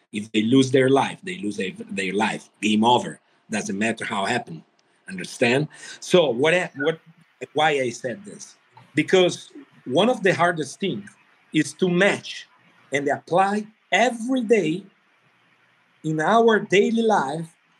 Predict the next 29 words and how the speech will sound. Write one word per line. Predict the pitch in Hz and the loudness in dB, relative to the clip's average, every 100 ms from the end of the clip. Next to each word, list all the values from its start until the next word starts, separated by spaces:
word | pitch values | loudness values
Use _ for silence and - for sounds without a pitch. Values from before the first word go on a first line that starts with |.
| _ 139 | _ -2
what | 151 202 214 - | 2 2 0 -6
is | 196 - 165 | -6 -6 -4
really | 175 220 226 | 0 2 2
useful. | 202 165 196 - 117 202 | 0 0 0 -2 -10 -16
For | - 202 | 0 4
example, | 208 165 190 190 - 117 - _ - | 4 4 4 4 2 -6 -12 _ -4
look | 151 240 | 0 2
at | 240 | 2
the | 190 | 0
traffic | 185 190 180 175 - | 0 0 0 -2 -4
line | 151 135 - | -2 -2 -4
here. | 143 123 _ _ _ _ _ 175 | -6 -10 _ _ _ _ _ -12
Rule | 123 170 285 269 | 0 4 4 4
number | 240 196 | 2 2
one, | 190 190 165 151 | 2 2 2 2
when | 165 185 | -2 0
you | 175 | 2
are | 165 196 | 2 2
on | 185 156 | 0 -2
a | |
traffic | - 175 185 175 - | -2 -2 -2 -6 -6
line, | 127 120 127 - _ _ _ 120 | -6 -6 -12 -16 _ _ _ 0
get | 196 202 | 0 2
always | 190 208 220 220 - | 4 4 4 0 -4
space. | - 208 202 147 123 - - _ - - - | -4 2 2 2 -4 -12 -20 _ -20 -20 -4
Don't | 120 175 220 | 0 2 0
stop | 214 - 202 196 180 | -4 -2 0 0 0
your | 156 | -2
vehicles | 131 156 147 147 127 117 | 0 0 0 -2 -4 -6